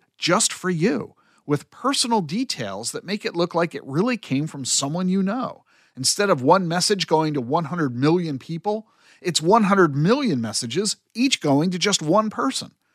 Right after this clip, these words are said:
Pretty soon, we'll all be trained to doubt and distrust everything and everyone. How can you reliably cast a vote in that environment? Is the election really going to be as scary as all this?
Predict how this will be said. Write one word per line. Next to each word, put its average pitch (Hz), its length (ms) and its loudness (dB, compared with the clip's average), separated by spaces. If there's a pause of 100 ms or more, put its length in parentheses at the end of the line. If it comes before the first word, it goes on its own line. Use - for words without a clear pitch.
(380)
Pretty 285 300 -2
soon, 208 480 0
we'll 202 200 6
all 233 200 4
be 226 160 -4
trained 202 580 -6
to 147 120 -4
doubt 180 580 -2
and 139 220 -4
distrust - 800 2 (120)
everything 147 600 0 (100)
and 202 240 -4
everyone. 131 720 -2 (540)
How - 100 -8
can 269 180 -4
you 214 60 0
reliably 135 640 -4
cast - 400 -8
a 127 60 -6
vote 151 360 -4 (200)
in 143 240 -6
that 170 260 0
environment? 160 640 -2 (760)
Is 175 180 -6
the 262 100 -4
election 202 580 0
really 269 320 2
going 220 300 2
to 190 60 2
be 196 160 0
as 143 120 2
scary 202 540 -2
as 214 160 0
all 208 160 0
this? 226 280 0